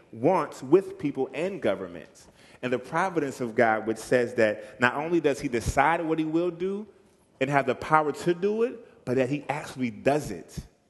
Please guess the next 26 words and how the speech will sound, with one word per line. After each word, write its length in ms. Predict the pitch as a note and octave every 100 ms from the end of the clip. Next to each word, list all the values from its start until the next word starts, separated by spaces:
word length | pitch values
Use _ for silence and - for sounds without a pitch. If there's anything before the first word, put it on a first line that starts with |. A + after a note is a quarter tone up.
| _ _ _ _ -
through 200 | D#3 D#3
means 600 | D3 E3 F3+ A#2 G2 A2+
like 640 | G#2+ G2+ - - _ -
campaigns 1120 | - C#3 A2+ - C3 G#2+ F#2 F2 - - - _ _ _ _ -
and 200 | A2+ A2
wars 560 | A#2+ A2+ G#2 - A#2+
and 100 | A2
elections. 920 | G#2+ A2 A2 - - C#2 C#2+ - - - _ _ _ _ _ _ _ _ _ _ _ _ -
Our 180 | A#2+ C#3+ - -
God 640 | C3+ E3 D#3 G2 E2 D#2+ - - _ _ -
is 160 | A#2+
in 100 | A#2+
control 800 | A#2 G#2+ G#2 - G#2 F#2 E2 D#2+ - _ _ _ _ _ _ _ _ _ _ _ -
of 120 | G#2+
government, 480 | G#2 F#2 F2 E2 D#2 _ _ - -
and 140 | A#2+ A#2
he 680 | - D3+ G3 F3+ A#2 - _ _ -
is 140 | A2+
the 100 | A2+
one 420 | G#2 G2+ F#2 F2 F2 _ _ _
who 140 | A#2+
gives 440 | G2+ G#2+ G2+ F#2+
the 140 | - G#2+
power 380 | - A2 F#2+ F#2+
to 180 | -
whom 380 | A2+ B2 A#2 G#2+